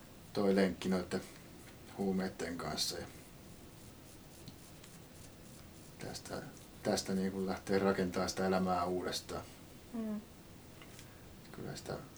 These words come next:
Speaker 1: ite koen, että helposti vois tulla kaiken maailman katkeruutta sun muuta, jos lähtis niinku liikaa keskittymään siihen, että mitä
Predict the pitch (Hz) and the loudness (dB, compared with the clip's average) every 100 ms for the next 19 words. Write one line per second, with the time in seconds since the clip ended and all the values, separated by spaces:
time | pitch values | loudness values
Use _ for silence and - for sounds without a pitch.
0 | - - - - - - - - - - | -16 -16 -16 -16 -16 -16 -16 -16 -16 -16
1 | - - - 117 113 - 110 110 101 104 | -14 -12 4 12 12 12 10 10 10 6
2 | 104 101 98 - 95 101 95 101 98 90 | 6 6 4 2 4 6 6 6 6 4
3 | - 95 95 92 92 90 - - - - | 4 4 6 4 4 2 -6 -12 -14 -14
4 | - - - - - - - - - - | -14 -14 -16 -16 -16 -16 -14 -14 -10 0
5 | 95 - 98 92 92 - - 95 90 92 | 0 2 0 2 2 0 0 0 2 2
6 | 90 92 - - - - - - - - | 2 2 0 -6 -12 -12 -12 -12 -12 -12
7 | - - - - - - - - 90 92 | -12 -14 -12 -4 -4 -4 -6 -6 -6 -6
8 | 95 - - 104 95 98 92 101 - 95 | -8 -10 2 4 6 6 6 4 2 0
9 | - 95 92 90 98 90 90 - 92 92 | 6 8 8 6 6 4 2 -2 -2 0